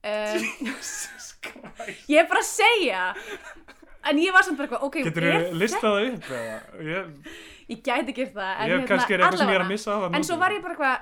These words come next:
Speaker 1: ok, kannski er ég naív að halda að það þurfi eitthvað aðeins meira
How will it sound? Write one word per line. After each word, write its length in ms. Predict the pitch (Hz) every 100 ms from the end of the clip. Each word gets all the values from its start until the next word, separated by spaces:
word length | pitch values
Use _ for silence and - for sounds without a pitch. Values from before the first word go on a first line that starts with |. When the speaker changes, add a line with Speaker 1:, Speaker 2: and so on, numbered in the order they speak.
| -
Speaker 1:
ok, 180 | 277 269 202 - _ _ -
kannski 420 | 370 427 - 349
er 200 | 349 349
ég 300 | 359 349 - _ - _ _ _ - -
naív 580 | 285 302 269 175 - - _ - - - - _ _ - -
að 400 | 247 247 240 233 _ - -
halda 460 | 254 277 262 226
að 140 | 208 240
það 140 | 233
þurfi 240 | 294 262 254
eitthvað 260 | 254 -
aðeins 280 | 294 302 294
meira 440 | 285 285 269 226